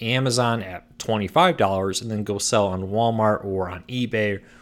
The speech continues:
or wherever for less. Now, after being pushed back, Amazon quietly removed that back in March of twenty nineteen, uh, amid growing antitrust scrutiny. Now,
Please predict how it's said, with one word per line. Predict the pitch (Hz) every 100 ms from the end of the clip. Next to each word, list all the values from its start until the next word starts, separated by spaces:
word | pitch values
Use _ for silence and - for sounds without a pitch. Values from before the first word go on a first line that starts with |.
| -
or | - 92
wherever | 98 - 113 120 104
for | 92 - 90
less. | 92 92 - -
Now, | 110 113 107 - - - -
after | 107 - 123
being | 113 101
pushed | - 131 -
back, | 165 196 117
Amazon | 113 113 113
quietly | 107 - 104 95
removed | 95 98 113 165 95
that | 107 98 -
back | 98 92
in | 98 95 -
March | 104 101 107 -
of | 90
twenty | - 98
nineteen, | 92 90 - - 208 135 92 - _ _ - -
uh, | 101
amid | 107 113 127
growing | 120 110 110 101
antitrust | 101 - 101 - 87 -
scrutiny. | - - 92 87 85
Now, | 101 101 95